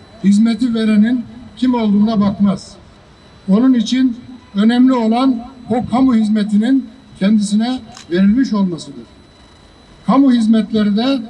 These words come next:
kamu personelleri aracılığıyla yürütür.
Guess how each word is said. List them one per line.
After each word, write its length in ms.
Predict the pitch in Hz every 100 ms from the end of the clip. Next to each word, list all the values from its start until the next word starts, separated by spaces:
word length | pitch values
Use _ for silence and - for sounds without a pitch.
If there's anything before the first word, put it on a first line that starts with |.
| - - -
kamu 320 | - 262 277
personelleri 880 | 214 220 220 220 220 220 214 254 269 220 - - - 170
aracılığıyla 600 | 208 233 226 247 277 240
yürütür. 400 | 214 175 143